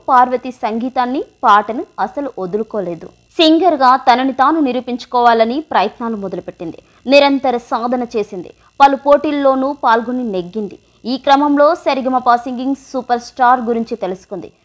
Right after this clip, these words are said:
ఆడిషన్స్కి వెళ్ళింది. అక్కడ తన పాటతో ఆకట్టుకుని సరిగమప సింగింగ్ సూపర్ స్టార్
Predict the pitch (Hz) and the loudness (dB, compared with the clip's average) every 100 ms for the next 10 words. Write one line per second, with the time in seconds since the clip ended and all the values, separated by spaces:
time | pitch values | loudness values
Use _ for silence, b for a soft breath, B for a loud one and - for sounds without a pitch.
0 | b b 147 180 233 320 294 - 330 302 | b b 2 2 2 0 -2 -2 -2 -2
1 | 269 226 - _ b b 262 320 294 285 | -2 -6 -10 _ b b 0 2 2 2
2 | 269 262 262 269 277 269 254 233 247 277 | 0 2 4 2 0 -2 2 2 0 -2
3 | - 247 247 285 311 294 262 247 254 247 | -10 -6 -6 -6 -6 -2 -2 0 0 2
4 | 240 233 277 269 262 240 - - 226 - | 2 0 -6 -6 -6 -10 -12 -10 -10 -6
5 | 233 233 | 0 0